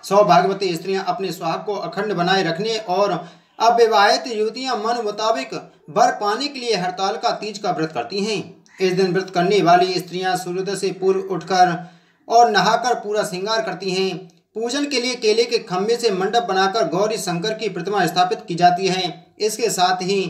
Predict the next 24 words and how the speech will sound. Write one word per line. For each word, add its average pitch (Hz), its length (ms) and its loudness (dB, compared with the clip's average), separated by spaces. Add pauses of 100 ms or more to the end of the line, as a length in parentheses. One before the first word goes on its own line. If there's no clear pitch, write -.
(340)
पार्वती 240 400 2
जी 214 140 -8
को 214 160 -2
सुहाग 196 420 -2
का 202 80 -4
सारा 190 340 0
सामान 190 320 -2
चढ़ाया 156 240 0
जाता 151 280 -2
है। 208 180 -2 (400)
रात 180 240 4
में 165 180 -2
भजन 170 300 -4
कीर्तन 170 380 -6
करते 165 280 -6
हुए 165 160 0
जागरण 165 380 2
कर 165 280 0
तीन 185 280 0
बार 165 260 4 (420)
आरती 196 320 2
की 180 160 -6
जाती 170 300 -2
है 170 380 -4